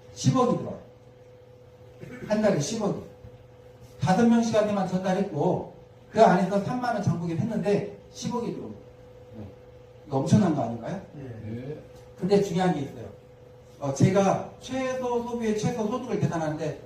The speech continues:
Speaker 1: 어디다 기준을 두냐면 현실성이에요. 현실성이 없는 그런 마케팅, 그런 계획은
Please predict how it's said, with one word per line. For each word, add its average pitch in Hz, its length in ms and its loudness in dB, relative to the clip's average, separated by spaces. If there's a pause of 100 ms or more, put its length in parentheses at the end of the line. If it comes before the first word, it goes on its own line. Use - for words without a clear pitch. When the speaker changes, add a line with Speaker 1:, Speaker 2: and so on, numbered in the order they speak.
(160)
Speaker 1:
어디다 220 420 2
기준을 165 280 -4
두냐면 139 340 -4
현실성이에요. 185 760 -2 (1080)
현실성이 254 680 2
없는 156 560 0 (360)
그런 220 220 2
마케팅, - 640 2
그런 190 200 -2
계획은 160 480 0